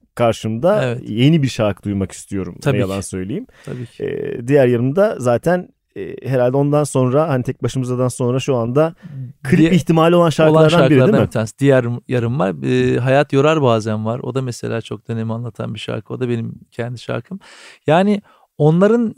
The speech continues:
Speaker 2: e, yapıp yapıp bir köşeye atıyorum. E, ondan sonra bir albüm için vücuda geldiğinde, aranje yapıldığında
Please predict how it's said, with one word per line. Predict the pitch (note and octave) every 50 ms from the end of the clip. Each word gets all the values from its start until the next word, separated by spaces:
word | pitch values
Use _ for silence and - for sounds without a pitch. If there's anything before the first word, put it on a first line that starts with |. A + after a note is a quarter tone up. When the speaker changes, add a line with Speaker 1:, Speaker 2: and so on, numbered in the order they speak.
| - -
Speaker 2:
e, | D3 D3 D3 D3 D3 D3 D3 D3 D3 C#3
yapıp | C3+ B2+ C3+ D3+ - C4 A#3 -
yapıp | A#3+ G3 - A3+ F#3+ _
bir | -
köşeye | - G#3+ G#3 - - A3 A3
atıyorum. | G#3 - - A#3 G#3+ G3+ A3 A#3+ - - -
E, | E3+
ondan | D#3+ D#3+ E3+ E3+ D#3+ E3 F3+ G3 G3+
sonra | F#3+ - - F#3+ G3 G3+ G3+ G3 -
bir | D3 C3+ D3
albüm | D#3+ D#3+ E3 E3+ E3+ G3+ G#3+ G#3
için | - - G3+ F#3+ F#3 F3 D#3
vücuda | D3 C#3 D3+ D#3 F3+ G3+
geldiğinde, | F#3+ F3+ E3+ D#3 D3 C#3+ C#3+ C#3+ C3+ C3
aranje | B2+ B2+ C3+ C#3 C#3+ D3 E3 G#3
yapıldığında | F#3 - - C3+ B2+ B2+ C3+ C3+ C#3+ D3 E3+ G3 A3+ A#3+